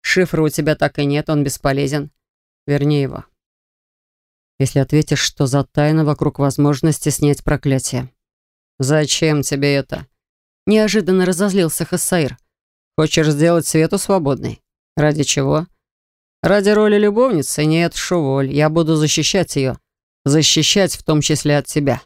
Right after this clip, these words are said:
даже если она сама этого не захочет". Взгляд Анвейма стал холодным настолько, что я поежилась.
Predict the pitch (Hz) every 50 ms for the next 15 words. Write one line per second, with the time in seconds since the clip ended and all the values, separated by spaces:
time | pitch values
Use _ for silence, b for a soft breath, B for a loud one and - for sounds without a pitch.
0 | _ _ _ _ _ _ - 147 135 131 156 160 180 165 185 180 170 - - 160
1 | 156 156 156 151 - - 156 143 143 143 147 147 143 - 139 143 143 143 135 139
2 | 139 - - - 139 - - - _ _ _ _ _ _ _ _ _ _ _ _
3 | _ _ _ - 160 160 165 185 190 190 - - - 214 240 226 180 202 196 160
4 | 175 - - - 165 151 - - 160 156 156 165 165 135 151 156 156 156 156 -
5 | - - 214 190 - 143 - - - 147 143 143 - - 151 160 175 175 160 -
6 | 139 131 123 - -